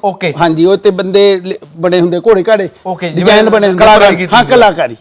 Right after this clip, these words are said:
Speaker 1: ਵਾਹ ਜੀ ਵਾਹ। ਉਹ ਤੁਹਾਡਾ ਵੀ ਚਾਲੀ ਤੋਂ ਪੰਜਾਹ ਹਜ਼ਾਰ ਦਾ ਕੱਟਿਆ ਜਾਊਗਾ,
Speaker 2: ਹਾਂਜੀ,
Speaker 1: ਜੀ।
Speaker 2: ਹਾਂਜੀ।
Speaker 1: ਆਹ ਬਾਗ ਤੁਸੀਂ ਦਸ ਹਜ਼ਾਰ, ਨੌ, ਦਸ ਹਜ਼ਾਰ, ਗਿਆਰਾਂ, ਇਹ ਇੱਥੋਂ ਤੱਕ ਕੱਟੇ ਜਾਣਗੇ ਨਾ ਜੀ?
Speaker 2: ਹਾਂਜੀ, ਜੇ
Speaker 1: ਇਹ
Speaker 2: ਫੁਲਕਾਰੀਆਂ ਹੁਣ ਇਹਦੇ ਚ,
Speaker 1: ਹੂੰ।
Speaker 2: ਫੁਲਕਾਰੀ ਵੀ ਕੱਟੀ ਜਾਂਦੀ ਆ,
Speaker 1: ਪਹਿਲਾਂ ਤਾਂ
Speaker 2: ਦੋ ਹਜ਼ਾਰ।
Speaker 1: ਮੈਨੂੰ ਇਹ ਦੱਸੋ ਜੀ ਵੀ ਜਿਹੜਾ ਤੁਸੀਂ ਸਮਾਨ ਖਰੀਦਦੇ ਹੋ, ਜਿਵੇਂ ਬਾਗ ਖਰੀਦਦੇ ਹੋ, ਇਹਦੀ ਕੰਡੀਸ਼ਨ ਦੇਖਦੇ ਹੋ
Speaker 2: ਨਾ,
Speaker 1: ਪਹਿਲਾਂ?
Speaker 2: ਨਾ,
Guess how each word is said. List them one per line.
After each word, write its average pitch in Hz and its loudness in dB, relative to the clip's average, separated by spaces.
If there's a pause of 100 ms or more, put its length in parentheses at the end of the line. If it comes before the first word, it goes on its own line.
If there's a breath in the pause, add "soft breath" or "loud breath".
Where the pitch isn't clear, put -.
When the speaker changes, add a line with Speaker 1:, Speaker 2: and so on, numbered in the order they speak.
Speaker 1:
ਵਾਹ 180 4
ਜੀ 190 -6
ਵਾਹ। 160 -2
ਉਹ 247 6
ਤੁਹਾਡਾ 247 2
ਵੀ 254 0
ਚਾਲੀ 247 2
ਤੋਂ 220 0
ਪੰਜਾਹ 233 2
ਹਜ਼ਾਰ 247 4
ਦਾ 208 2
ਕੱਟਿਆ 175 -2
ਜਾਊਗਾ, 151 -2
Speaker 2:
ਹਾਂਜੀ, 208 2
Speaker 1:
ਜੀ। 147 -6
Speaker 2:
ਹਾਂਜੀ। 143 -12
Speaker 1:
ਆਹ 208 4
ਬਾਗ 220 4
ਤੁਸੀਂ 214 -4
ਦਸ 196 2
ਹਜ਼ਾਰ, 208 4
ਨੌ, 196 0
ਦਸ 190 0
ਹਜ਼ਾਰ, 196 0
ਗਿਆਰਾਂ, 190 0
ਇਹ 240 2
ਇੱਥੋਂ 233 0
ਤੱਕ 240 0
ਕੱਟੇ 208 -4
ਜਾਣਗੇ 170 0
ਨਾ 202 0
ਜੀ? 185 0
Speaker 2:
ਹਾਂਜੀ, 170 -6 (140)
ਜੇ 226 0
Speaker 1:
ਇਹ 254 6
Speaker 2:
ਫੁਲਕਾਰੀਆਂ 269 4
ਹੁਣ 285 2
ਇਹਦੇ 294 4
ਚ, 285 -8
Speaker 1:
ਹੂੰ। 254 -4
Speaker 2:
ਫੁਲਕਾਰੀ 269 4
ਵੀ 302 0
ਕੱਟੀ 247 0
ਜਾਂਦੀ 208 0
ਆ, 214 4
Speaker 1:
ਪਹਿਲਾਂ 202 4
ਤਾਂ 214 6
Speaker 2:
ਦੋ 226 4
ਹਜ਼ਾਰ। 220 4
Speaker 1:
ਮੈਨੂੰ 220 2
ਇਹ 226 6
ਦੱਸੋ 202 -2
ਜੀ 196 -6
ਵੀ 220 -6
ਜਿਹੜਾ 202 2
ਤੁਸੀਂ 226 -6
ਸਮਾਨ 185 0
ਖਰੀਦਦੇ 170 -6
ਹੋ, 175 -4
ਜਿਵੇਂ 175 -2
ਬਾਗ 160 0
ਖਰੀਦਦੇ 156 -8
ਹੋ, 185 -6
ਇਹਦੀ 190 -4
ਕੰਡੀਸ਼ਨ 196 -2
ਦੇਖਦੇ 226 0
ਹੋ 208 0
Speaker 2:
ਨਾ, 214 -2
Speaker 1:
ਪਹਿਲਾਂ? 269 4
Speaker 2:
ਨਾ, 254 -2